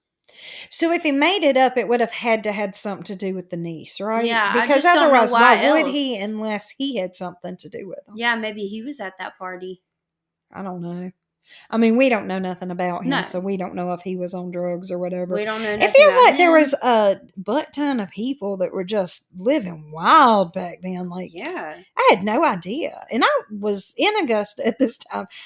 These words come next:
Speaker 1: I had no idea. They were just living wild.
Speaker 2: Oh, yeah.
Speaker 1: So, um, speaking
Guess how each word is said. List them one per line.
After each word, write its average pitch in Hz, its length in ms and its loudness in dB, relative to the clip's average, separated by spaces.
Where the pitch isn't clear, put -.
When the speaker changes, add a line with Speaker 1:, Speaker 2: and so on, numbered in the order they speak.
Speaker 1:
I 587 160 4
had 220 140 4
no 220 200 2
idea. 214 560 -2
They 180 260 0
were 175 140 -8
just 196 280 -10
living 185 460 -2
wild. 180 680 -4
Speaker 2:
Oh, 370 120 -2
yeah. 190 420 -6
Speaker 1:
So, 320 720 4
um, 302 500 0
speaking 392 540 -2